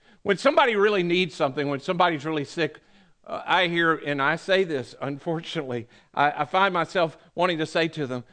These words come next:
they say, "Is there anything I can do for you?" And they'll say, "Pray." "I know, but is there anything I can do?"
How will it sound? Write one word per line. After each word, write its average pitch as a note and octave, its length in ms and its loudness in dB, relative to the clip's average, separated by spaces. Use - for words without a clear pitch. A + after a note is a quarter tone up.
they C#3 120 0
say, C#3+ 220 -2
"Is C#3 60 -6
there C#3 120 -2
anything E3+ 300 0
I F3 80 4
can E3 120 -6
do F3 120 0
for F3+ 160 -6
you?" F3 60 -4
And E3 80 -6
they'll D3 80 -4
say, D#3 180 -6
"Pray." E3+ 320 -4
"I G#3 100 0
know, G3+ 160 2
but E3 100 -2
is D#3+ 120 -2
there D#3 260 -2
anything E3+ 480 -4
I B2+ 120 0
can A2+ 260 -12
do?" G#2 400 -12